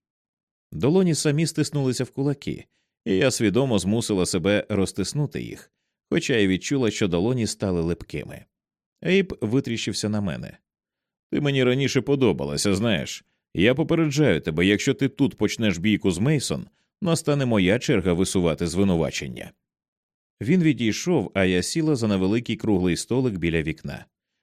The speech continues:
Мене тіпало і боліла голова. Хотілося швиргонути попільничку та сільничку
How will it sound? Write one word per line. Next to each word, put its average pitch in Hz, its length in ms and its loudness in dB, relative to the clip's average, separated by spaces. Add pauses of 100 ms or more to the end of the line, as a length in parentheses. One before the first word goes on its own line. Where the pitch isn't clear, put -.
(160)
Мене 143 320 0
тіпало 110 500 0
і 90 80 4
боліла 90 340 0
голова. 80 500 -4 (640)
Хотілося 160 560 2
швиргонути 120 600 2
попільничку 120 800 0
та 98 400 2
сільничку 151 800 0